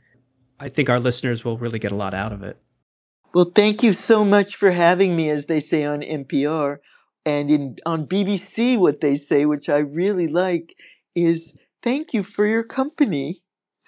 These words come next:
Speaker 2: So thank you for your company. It's been my pleasure talking with you, Saul.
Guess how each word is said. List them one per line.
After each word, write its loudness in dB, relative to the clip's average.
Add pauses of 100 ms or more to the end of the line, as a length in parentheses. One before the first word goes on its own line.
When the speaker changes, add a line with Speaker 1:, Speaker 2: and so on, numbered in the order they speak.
(300)
Speaker 2:
So 4
thank 4
you 6
for 2
your 4
company. 2
It's 2
been 2
my 4
pleasure 0
talking -6
with -12
you, -8
Saul. -10